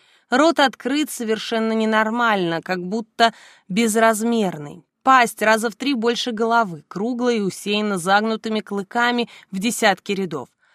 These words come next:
В пелену одна за другой вонзаются когтистые лапы. Руками это точно не назвать. Сзади напирают ещё более чудовищные существа, словно все монстры изнанки напирают по тропе.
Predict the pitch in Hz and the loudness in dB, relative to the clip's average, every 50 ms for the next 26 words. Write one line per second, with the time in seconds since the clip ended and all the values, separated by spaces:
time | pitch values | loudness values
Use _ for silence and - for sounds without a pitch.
0 | _ _ _ - - - 285 302 277 285 277 277 285 311 302 269 226 208 214 214 | _ _ _ -20 -4 2 2 4 4 4 4 4 4 4 4 4 4 4 2 2
1 | 208 196 196 220 190 214 214 214 196 254 277 294 254 226 214 202 180 190 214 220 | 2 2 0 -2 -2 -2 -2 -2 0 0 0 2 4 2 2 2 2 2 2 2
2 | 220 - - 220 - - 202 190 - - - 185 - - - 185 185 180 170 160 | 2 0 -4 -8 -8 -8 -8 -8 -10 -10 -10 -10 -10 -8 -8 -6 -4 -4 -2 -2
3 | 151 147 143 - - 151 156 160 170 180 180 - - - 180 190 208 233 247 240 | -2 -2 -4 -6 -8 -8 -6 -4 -4 -4 -6 -6 -2 0 2 2 2 2 0 -4
4 | 233 - 202 180 - - 180 180 - - - 190 185 185 185 185 180 185 170 160 | -4 -6 -8 -8 -6 -6 -6 -6 -6 -6 -6 -4 -4 -2 -2 -2 -2 -2 -2 -4
5 | 160 160 143 - - - _ _ _ _ _ _ _ _ - 214 220 202 196 254 | -8 -10 -10 -10 -12 -18 _ _ _ _ _ _ _ _ -6 -4 -4 0 2 4
6 | 262 269 262 220 269 254 247 226 - 233 220 233 240 247 233 - 220 - - 214 | 4 4 4 2 2 2 0 0 2 2 4 4 4 4 2 -2 -6 -6 -4 -4
7 | 196 196 208 208 214 208 196 - 220 185 190 202 190 190 185 - - 202 202 185 | -2 -2 -2 0 0 -2 -2 -4 -6 -4 -4 -4 -4 -4 -6 -8 -6 -6 -6 -6
8 | - - 214 - - 247 226 - - - 269 254 214 - _ - - - 269 277 | -6 -8 -10 -8 -8 -8 -10 -8 -2 2 4 4 4 2 _ -8 -4 0 2 2
9 | 277 240 262 254 240 - - - - 294 294 294 277 254 233 220 220 208 - - | 4 4 2 0 0 -2 -4 -4 -2 0 2 4 4 4 4 2 0 -2 -4 -4
10 | 208 208 196 190 180 160 180 196 202 220 240 262 - - 247 240 220 - - 196 | -4 -2 0 0 -2 0 0 2 2 2 0 -2 -4 -4 -2 -2 -2 -2 -2 2
11 | 196 196 196 196 196 190 _ - 190 180 - 196 190 185 - - 165 - - | 4 4 4 4 2 0 _ -10 -10 -6 -2 -2 -2 -2 -4 -10 -16 -16 -16